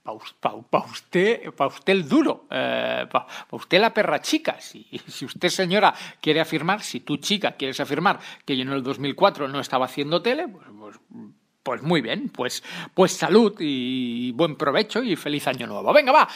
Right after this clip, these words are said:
eh, vamos a hacer un top cinco que seguramente te va a sorprender, pero antes quiero hacer dos accessits,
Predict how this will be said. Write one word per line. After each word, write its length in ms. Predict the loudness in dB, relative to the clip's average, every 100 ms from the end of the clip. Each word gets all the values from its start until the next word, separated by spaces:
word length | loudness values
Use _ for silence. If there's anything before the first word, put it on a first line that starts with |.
| -10 -8 -4 4
eh, 580 | 6 6 6 4 2 6
vamos 260 | 6 4
a 40 | 0
hacer 240 | 0 0 0
un 280 | -2 -2 2
top 180 | 2 2
cinco 600 | -4 0 4 4 2 -2
que 100 | 0
seguramente 760 | 2 2 4 2 0 -2 -2
te 320 | -2 0 2 4
va 160 | 4
a 20 |
sorprender, 1300 | 2 2 2 2 0 0 0 -2 4 6 6 4 0
pero 240 | 0 4 4
antes 460 | 2 0 0 0
quiero 240 | 2 2 4
hacer 360 | 2 -2 0
dos 280 | 2 2 2
accessits, 920 | -4 -2 2 2 2 -2 -2 -2 -10